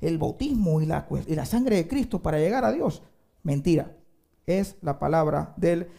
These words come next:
Señor. Y hermanos, hoy más que nunca vamos a leer varios versículos. Son chiquititos, pero es la reafirmación de esto, hermanos queridos.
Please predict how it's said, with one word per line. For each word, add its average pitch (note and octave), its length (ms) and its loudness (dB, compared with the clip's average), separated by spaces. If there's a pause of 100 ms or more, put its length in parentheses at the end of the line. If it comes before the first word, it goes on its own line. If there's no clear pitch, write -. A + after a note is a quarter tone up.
(160)
Señor. C3+ 400 4
Y E3 60 6
hermanos, G3 480 4 (140)
hoy C4+ 420 6 (240)
más G#3 300 2
que F#3+ 140 2
nunca G3 320 4
vamos F#3 280 2
a F3 60 4
leer E3+ 200 6
varios G3+ 320 2
versículos. D3 540 4
Son C4+ 180 2
chiquititos, F#3+ 800 0 (380)
pero E3+ 180 4
es A3 240 4 (140)
la F3 160 6
reafirmación E3+ 960 4 (160)
de D3 260 8
esto, B2+ 180 2
hermanos C3 420 0
queridos. C3+ 520 -4